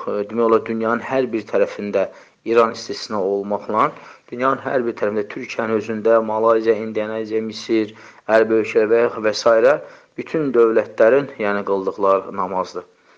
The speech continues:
Amma, e, əl açıq qılmaq və ya da ki, möhürlə qılmaq, bu, İslamda yenilikdir. Yəni, buna bidət sayılır. Düzdür, əl açıq, e, qılınmaq barədə,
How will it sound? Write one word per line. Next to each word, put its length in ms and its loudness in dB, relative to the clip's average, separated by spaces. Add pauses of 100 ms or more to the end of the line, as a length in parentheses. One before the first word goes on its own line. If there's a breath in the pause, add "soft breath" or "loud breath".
(140 loud breath)
Amma, 400 0 (360 loud breath)
e, 140 0 (260)
əl 240 2
açıq 320 -2 (280)
qılmaq 600 0
və 140 2
ya 80 -8
da 80 -2
ki, 180 -6
möhürlə 440 -4
qılmaq, 360 -4 (320 loud breath)
bu, 180 0
İslamda 540 0
yenilikdir. 800 -2
Yəni, 220 -2
buna 180 0
bidət 400 0
sayılır. 560 0 (440 loud breath)
Düzdür, 420 2
əl 260 4
açıq, 400 -4
e, 160 2
qılınmaq 480 0
barədə, 480 4